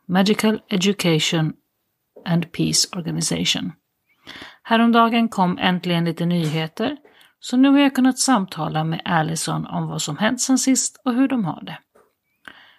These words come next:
För er som vill följa hur det går framöver så länkar jag till deras sida på Facebook i texten som hör till avsnittet.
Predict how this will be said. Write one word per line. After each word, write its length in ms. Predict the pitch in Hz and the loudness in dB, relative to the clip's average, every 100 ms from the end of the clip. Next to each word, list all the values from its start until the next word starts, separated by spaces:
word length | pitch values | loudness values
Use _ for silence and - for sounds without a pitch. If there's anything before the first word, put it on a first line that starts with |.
| _ _ - | _ _ 0
För 180 | 254 | 4
er 100 | 254 | 6
som 180 | 247 247 | 6 4
vill 140 | 240 226 | 4 2
följa 320 | 240 233 220 | 4 4 4
hur 120 | 220 | 4
det 100 | 214 | 4
går 180 | 202 190 | 2 0
framöver 640 | - 185 170 170 185 247 | 0 0 0 -2 -2 -2
så 200 | 247 240 | -2 -2
länkar 360 | 220 220 202 208 | 0 2 0 -4
jag 140 | 196 | -6
till 120 | 196 | -4
deras 300 | 180 170 170 | -4 -2 0
sida 540 | - - 180 160 165 165 | 0 0 -2 -2 -4 -6
på 400 | - 175 170 165 | -6 -6 -4 -4
Facebook 640 | - 175 180 - 262 - | -4 -2 -2 0 -2 0
i 60 | 190 | -4
texten 520 | - 214 - 254 240 | -2 -4 -2 -2 -2
som 240 | - 190 | -2 0
hör 100 | 190 | 0
till 160 | 180 175 | 0 -2
avsnittet. 720 | 165 - 185 - 262 - - | -4 -2 -4 0 -2 -2 -18